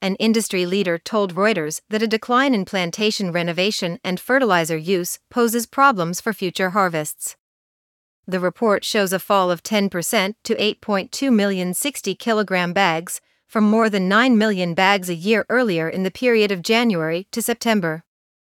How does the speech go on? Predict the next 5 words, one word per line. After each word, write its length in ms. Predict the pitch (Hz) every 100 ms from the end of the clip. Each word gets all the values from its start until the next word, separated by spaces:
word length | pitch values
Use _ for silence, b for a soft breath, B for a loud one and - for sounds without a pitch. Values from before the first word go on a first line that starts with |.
| _ _ _ -
In 160 | 190
September 440 | 180 208 - 226 196
twenty 300 | - 214 190
twenty-two 540 | - 208 185 - 208
alone, 420 | 180 220 175 165